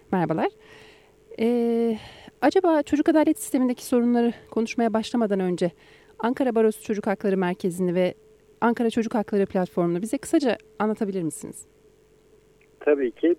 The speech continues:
Speaker 2: Biz, e, bin dokuz yüz doksan dört yılında Çocuk Hakları Kurulu olarak, e, çalışmaya başlanılmıştı. Daha sonra iki bin yılında bir Çocuk Hakları Merkezi ihtiyacı doğunca, e, Ankara Barosu,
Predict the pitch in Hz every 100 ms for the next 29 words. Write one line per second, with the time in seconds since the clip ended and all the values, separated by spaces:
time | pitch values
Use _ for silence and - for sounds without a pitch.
0 | - 160 147 160 147 147 143 156 - _
1 | _ _ - 151 151 143 156 151 147 143
2 | - 151 151 156 - 131 120 117 123 208
3 | 220 156 - - 143 - 151 - 143 135
4 | 156 143 113 107 - _ - 110 110 107
5 | 107 107 107 - 113 110 - 120 117 113
6 | 110 - 110 104 107 - - 180 - -
7 | - - - _ - 143 156 - 156 151
8 | 151 - 147 151 151 147 143 139 170 170
9 | 147 - - 135 - 147 - 147 143 139
10 | 135 - 139 143 139 - 143 139 139 143
11 | 160 180 117 127 - _ _ - - _
12 | 139 127 127 127 127 131 - 151 - 135
13 | 131 120 120 113 - 143 147 147